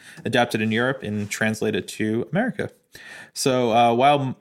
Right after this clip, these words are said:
Michael, while microbrews often won big on taste, their, their makers rarely had the market know-how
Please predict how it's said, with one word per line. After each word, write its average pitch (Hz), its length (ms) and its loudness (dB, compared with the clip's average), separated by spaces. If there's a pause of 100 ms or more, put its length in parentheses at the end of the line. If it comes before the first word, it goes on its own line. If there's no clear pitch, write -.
Michael, 143 520 0
while 123 320 4
microbrews 143 720 2
often 131 320 2
won 120 220 2
big 120 200 0
on 110 120 0
taste, 131 480 -2 (320)
their, 120 320 0 (100)
their 120 140 0
makers 117 560 0 (580)
rarely 120 880 2 (300)
had 123 160 0
the 120 80 0
market 117 380 2
know-how 113 580 2